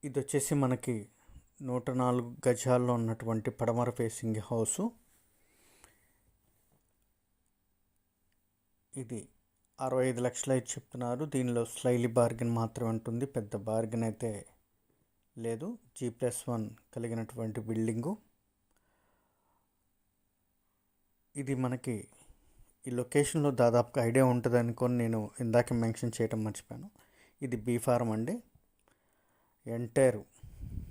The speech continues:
పరమాయకుంట కానీ మంగళదాస్ నగర్ కానీ ఇవన్నీ కూడా బీ ఫారేలే. అయినప్పటికీ కూడా మెయిన్ రోడ్డుకి just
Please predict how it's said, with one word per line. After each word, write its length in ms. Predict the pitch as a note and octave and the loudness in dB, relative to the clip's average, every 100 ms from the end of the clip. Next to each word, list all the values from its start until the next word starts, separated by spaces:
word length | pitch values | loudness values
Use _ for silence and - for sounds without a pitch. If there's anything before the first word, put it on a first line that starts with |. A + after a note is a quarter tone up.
| - - - | -14 -16 -6
పరమాయకుంట 600 | B2 B2 B2+ B2 A#2+ A#2+ | -2 2 0 0 0 0
కానీ 280 | A2+ A#2 F#3+ - - - - _ _ _ _ _ _ _ _ _ A2+ | 2 0 -2 -6 -18 -20 -20 _ _ _ _ _ _ _ _ _ -10
మంగళదాస్ 480 | A2+ B2 B2 B2 - | -4 -2 2 0 0
నగర్ 260 | A#2 G#2+ A2 | -2 -2 -4
కానీ 260 | A2+ B2+ G#3 _ _ _ _ _ _ | -4 -6 -8 _ _ _ _ _ _
ఇవన్నీ 360 | A#2+ A#2+ A#2 B2 | -8 -4 -4 -2
కూడా 300 | A#2 A#2 A2+ G2+ _ - | 0 2 0 -2 _ -10
బీ 100 | A2+ | -8
ఫారేలే. 520 | - A#2 A#2 E3 F#3 - _ _ _ _ _ B2 | -4 -4 -2 -4 -8 -14 _ _ _ _ _ -6
అయినప్పటికీ 720 | B2+ B2+ - B2 A#2+ A#2 A#2 | -2 -2 -4 -4 -4 -6 -6
కూడా 320 | A2+ A2+ A2+ G2+ - _ - - - _ _ _ _ _ _ - | 0 2 2 0 -4 _ -20 -20 -20 _ _ _ _ _ _ -10
మెయిన్ 300 | B2 C3 C3+ | -4 -2 0
రోడ్డుకి 520 | B2 A#2+ A#2 A#2 C3 A2 G2 - _ _ _ _ _ _ _ _ _ - - _ _ _ | 0 0 0 -2 -2 -2 -4 -16 _ _ _ _ _ _ _ _ _ -20 -20 _ _ _
just 280 | C3 A#2 - | -8 -8 -4